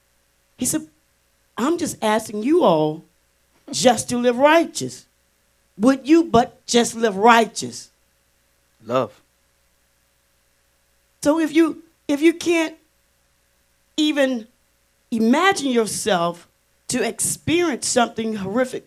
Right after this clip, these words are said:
Speaker 1: like that, to be a participant or a spectator, how do you think you could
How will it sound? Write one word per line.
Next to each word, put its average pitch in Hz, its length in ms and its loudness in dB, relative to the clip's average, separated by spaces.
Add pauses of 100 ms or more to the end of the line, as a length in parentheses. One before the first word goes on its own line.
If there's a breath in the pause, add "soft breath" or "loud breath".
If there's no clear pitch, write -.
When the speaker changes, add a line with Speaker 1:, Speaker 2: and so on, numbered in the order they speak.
(140)
Speaker 1:
like 196 240 -2
that, 285 220 -2
to 220 80 -10
be 240 200 -2
a 214 60 2
participant 302 760 -6 (400)
or 339 180 4
a 277 100 -4
spectator, 190 1040 -2 (1700)
how 381 320 -4
do 277 140 -10
you 240 140 -6
think 202 400 0
you 202 120 -10
could 180 260 -6